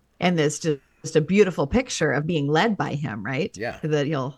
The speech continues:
Speaker 1: my soul follows close behind him, just staying, staying connected to him. And then it says, "Your right hand upholds me." And so there's a picture, even in that following, of pure dependence.
Speaker 2: Yeah.
Speaker 1: You
Speaker 2: Yeah,
Speaker 1: know,
Speaker 2: that's
Speaker 1: "Your
Speaker 2: right.
Speaker 1: right hand upholds me." And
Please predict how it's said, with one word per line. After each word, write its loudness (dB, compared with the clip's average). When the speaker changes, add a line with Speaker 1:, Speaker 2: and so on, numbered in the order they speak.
Speaker 1:
my 0
soul 0
follows 2
close 0
behind -4
him, -6
just -8
staying, 0
staying 0
connected -2
to -4
him. -2
And 2
then 0
it -4
says, 0
"Your 2
right 0
hand -2
upholds -4
me." -4
And -2
so 0
there's 2
a -2
picture, -4
even -2
in -6
that -4
following, -2
of -2
pure 0
dependence. -4
Speaker 2:
Yeah. -12
Speaker 1:
You -2
Speaker 2:
Yeah, 2
Speaker 1:
know, 0
Speaker 2:
that's 0
Speaker 1:
"Your 6
Speaker 2:
right. 2
Speaker 1:
right 4
hand 0
upholds 0
me." -6
And -6